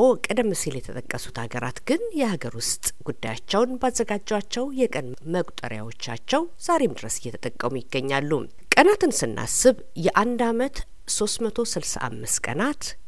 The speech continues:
የአንድ ቀን ሃያ አራት ሰዓት፣ የአንድ ሰዓት ስልሳ ደቂቃዎች፣ የአንድ ደቂቃ ስልሳ ሰከንድ በእርግጥስ ሁል ጊዜ ዑደታቸውን ጠብቀው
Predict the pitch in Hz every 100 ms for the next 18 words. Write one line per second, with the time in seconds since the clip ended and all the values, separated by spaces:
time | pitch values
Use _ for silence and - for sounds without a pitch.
0 | - - - 214 170 127 104 - 311 330
1 | - 180 123 113 - - 226 - - -
2 | - 262 240 240 196 - - 120 - -
3 | 190 - 131 117 120 127 131 156 240 -
4 | - - - - - 170 170 - - 180
5 | 214 226 - - 147 - - 117 113 -
6 | - - 156 - 120 113 151 247 330 392
7 | - - - - 135 160 135 151 - -
8 | - - - - 285 247 - 139 120 117
9 | - - 185 165 135 - - 123 120 -
10 | 165 - - 120